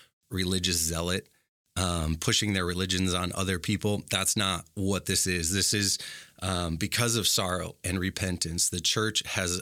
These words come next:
um, a readiness to change their lives, a fervor, you know, to follow Jesus, a zeal, uh, to make their lives better. You know, they wanna be with Paul and learn from him.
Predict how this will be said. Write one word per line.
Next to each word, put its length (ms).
um, 260
a 140
readiness 720
to 280
change 400
their 180
lives, 560
a 120
fervor, 640
you 100
know, 80
to 60
follow 340
Jesus, 560
a 100
zeal, 640
uh, 400
to 380
make 260
their 140
lives 360
better. 580
You 160
know, 160
they 100
wanna 220
be 180
with 200
Paul 440
and 200
learn 220
from 180
him. 340